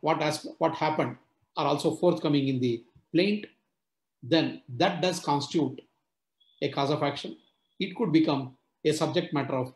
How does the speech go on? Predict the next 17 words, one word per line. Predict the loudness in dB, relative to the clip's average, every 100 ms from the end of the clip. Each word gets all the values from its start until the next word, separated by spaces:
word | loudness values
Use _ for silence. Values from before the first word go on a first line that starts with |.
| _ -8
an |
issue | -6 -2 -2 -2 -8 _ _
which | -4 0
can | 0 2
go | 0
for | 0 -4 -2
trial. | 0 0 -2 -12 _ _ _ _ _ _ _
And | -2 0
if | 0 -2
it | -6
is, | -8 -12 _ -4
it, | -4 -4 -16 _ _ _
if | -4 -2
it | -2 0
can | 2 4
be | 4 2
inferred | 4 2 2